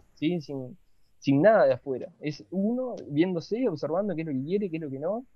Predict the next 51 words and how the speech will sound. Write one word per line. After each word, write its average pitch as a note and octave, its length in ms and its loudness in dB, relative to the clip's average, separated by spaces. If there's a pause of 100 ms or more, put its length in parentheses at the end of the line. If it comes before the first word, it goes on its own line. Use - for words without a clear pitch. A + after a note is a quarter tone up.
(260)
qué E3 80 2
es F3 40 4
lo D#3+ 80 4
que D3 60 0
es C#3 140 -6
útil, G3+ 320 -4
qué E3+ 60 -2
es E3+ 40 -2
lo E3+ 80 -4
que C#3 120 -2
tiene D#3+ 200 -6
que C#3 60 -4
disfrutar, C#3 560 2
que C#3 100 -8
tiene, F#3+ 460 -4 (580)
qué, C3 240 0
qué E3 80 6
es E3+ 60 6
lo F3 80 2
que D3+ 100 0
puede D#3 500 4
<laughs> - 40 -6
también D#3 320 -2 (260)
mo-, C#3 300 -8
mostrar E3+ 320 2
a E3+ 40 6
los D3+ 80 2
demás F3+ 380 2
y D3+ 60 0
disfrutar D#3 320 0
con E3 100 -6
los C#3+ 80 -8
demás D#3 220 -6
de E3+ 60 -6
esas D#3+ 180 -10
virtudes C#3 340 -2
que C3 80 -6
tiene D3 220 -10
uno. G3 360 -4 (760)
Y D3 240 0
qué F3 80 0
es F#3+ 80 6
lo G#3+ 80 4
que, E3+ 240 2 (240)
como C#3+ 140 0
digo, D#3+ 200 2
que C3 80 -2
tiene D3+ 220 -6
que C3 60 -10
cambiar. D#3 380 -4 (280)
Pero D3 260 -2